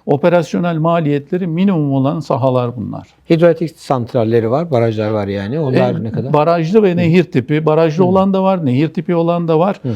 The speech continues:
Speaker 1: Ayrıca Çanakkale bölgesinde, Assos civarında bir de jeotermalimiz var.
Speaker 2: Hı hı.
Speaker 1: Ve son dönem, bu yılın, e, geçtiğimiz yılın son, e, döneminde satın aldığımız üç tane de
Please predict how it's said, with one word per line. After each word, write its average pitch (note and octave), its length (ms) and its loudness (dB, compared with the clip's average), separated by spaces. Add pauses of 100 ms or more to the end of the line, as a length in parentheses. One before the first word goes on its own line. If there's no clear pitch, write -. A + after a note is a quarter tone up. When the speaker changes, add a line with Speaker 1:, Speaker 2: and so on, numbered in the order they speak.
(140)
Speaker 1:
Ayrıca E3 440 0
Çanakkale E3 560 0
bölgesinde, D3 520 -2
Assos C#3+ 420 0
civarında C3+ 520 -2
bir D3+ 100 -8
de F3 80 -2
jeotermalimiz C3 880 0
var. D#3 280 -6 (240)
Speaker 2:
Hı D3+ 80 -6
hı. B2 40 -4 (420)
Speaker 1:
Ve F#3+ 220 0
son G3+ 300 0
dönem, D3+ 280 2
bu F#3 80 0
yılın, E3+ 400 -2
e, C#3+ 180 0
geçtiğimiz D#3+ 520 -4
yılın D#3+ 220 0
son, E3+ 420 -2 (120)
e, C3 40 -4 (200)
döneminde C#3+ 460 0
satın D3 320 -2
aldığımız D3 520 0
üç F#3+ 220 -2
tane C#3+ 300 -2
de G#3 180 2